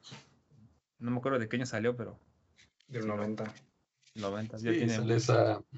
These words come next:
Speaker 3: <clears throat> esa polémica de la imagen, ¿no? Que porque se revela como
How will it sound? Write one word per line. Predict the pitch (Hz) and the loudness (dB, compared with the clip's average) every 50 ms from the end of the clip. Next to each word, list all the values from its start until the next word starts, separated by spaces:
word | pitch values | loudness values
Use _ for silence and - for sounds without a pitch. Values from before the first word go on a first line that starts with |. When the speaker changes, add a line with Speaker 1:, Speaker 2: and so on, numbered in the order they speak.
| - - | -6 -2
Speaker 3:
<clears throat> | 269 254 - - 208 175 135 127 - | -2 0 2 4 4 4 4 2 0
esa | - 139 131 160 131 | 0 0 0 2 2
polémica | - 131 127 127 127 127 - 123 | 4 6 8 8 8 6 4 2
de | 110 113 110 | 0 0 0
la | 110 | -2
imagen, | 113 113 123 131 127 127 - 117 107 104 | -2 0 0 0 0 0 0 -4 -4 -4
¿no? | 110 151 143 | -4 -6 -4
Que | - 131 | -6 -6
porque | 127 127 127 - - | -4 -4 -6 -6 -6
se | 110 - 131 | -6 -4 -4
revela | 107 107 104 110 110 110 110 - | -2 -2 -2 -2 -2 -2 -2 -4
como | - 117 110 107 104 104 101 98 - | -4 -4 -2 -2 -2 -4 -4 -6 -10